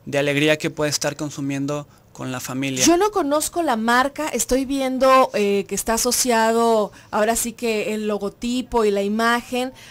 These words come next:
Speaker 2: a este chocolate prehispánico que sí es uno de nuestros tesoros.
Speaker 1: Exactamente, la, la marca, eh, bueno, eh, se llama Toja,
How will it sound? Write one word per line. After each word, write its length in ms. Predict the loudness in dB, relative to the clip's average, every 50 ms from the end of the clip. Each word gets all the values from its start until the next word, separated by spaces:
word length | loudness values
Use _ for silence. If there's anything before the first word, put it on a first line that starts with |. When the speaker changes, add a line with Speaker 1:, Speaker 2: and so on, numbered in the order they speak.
| -20 -18 -8 -4
Speaker 2:
a 120 | -4 -2
este 240 | -2 -4 -4 -6 -6
chocolate 480 | -6 -8 -4 -4 -2 -2 -2 -4 -6 -8
prehispánico 840 | -4 -4 -2 -2 -2 -2 -2 0 0 0 2 0 -2 -2 -4 -6 -6
que 120 | -4 -8
sí 440 | -8 -6 -8 -8 -6 -2 0 2 2
es 160 | 2 2 2
uno 160 | 0 2 2 2
de 120 | 2 2
nuestros 360 | 2 0 -2 -6 -8 -10 -10
tesoros. 680 | -10 -8 -2 2 4 4 4 4 2 0 -4 -10 -12 -6
Speaker 1:
Exactamente, 720 | -4 -2 0 0 0 0 0 -2 0 0 0 0 -2 -2 0
la, 260 | 2 2 2 2 0 0
la 160 | -2 -4 -2
marca, 560 | -2 0 0 0 0 -2 -2 -2 -2 -2 -4 -8 -18 -20 -20 -20 -20 -20 -20 -20 -20 -12 -4
eh, 260 | -2 0 2 2 2
bueno, 360 | 2 0 0 2 0 0 -2 -2
eh, 360 | -2 -2 -2 -2 -2 -2 -2
se 180 | 0 0 0 0
llama 680 | 0 -2 -2 0 0 0 0 0 0 0 0 -2 -4 -6
Toja, 360 | -8 -12 -10 -8 -8 -8 -8